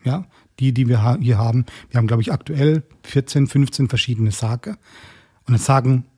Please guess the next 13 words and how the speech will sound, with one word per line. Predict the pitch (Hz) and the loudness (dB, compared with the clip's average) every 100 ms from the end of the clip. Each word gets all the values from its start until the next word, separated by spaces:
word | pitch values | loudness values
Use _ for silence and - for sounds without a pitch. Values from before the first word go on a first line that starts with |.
| _ | _
achtzig | - 123 - - | -8 -6 -6 -4
Prozent | 135 - 135 | -2 0 2
der | 120 | 2
Gäste, | 127 - - | 0 -2 0
"Oh, | 170 98 - - | 0 0 -6 -8
noch | 107 | -4
nie | 117 127 | 0 0
getrunken, | 123 - 127 123 104 - _ _ | -2 -4 -2 -2 -4 -10 _ _
also | - - | -6 -2
noch | 104 | 0
nicht | 95 117 - | 0 0 2
hochwertig." | 127 131 147 135 113 107 | 2 2 2 2 2 0
Und, | 104 | -2